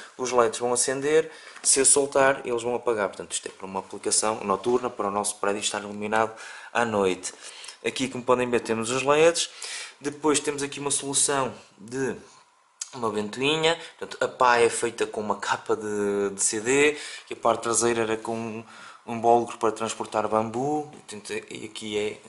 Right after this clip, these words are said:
uma, um invólucro de, de gel. Portanto, para ligar,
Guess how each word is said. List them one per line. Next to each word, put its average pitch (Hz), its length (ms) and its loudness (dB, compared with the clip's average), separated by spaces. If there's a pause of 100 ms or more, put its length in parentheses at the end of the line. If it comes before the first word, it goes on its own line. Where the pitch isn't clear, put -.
(380)
uma, 98 300 -16
um 90 440 -14
invólucro 95 400 -2
de, 92 600 -14 (840)
de 87 100 -10
gel. 120 500 0 (460)
Portanto, 98 340 -12 (600)
para 127 200 8
ligar, 123 360 6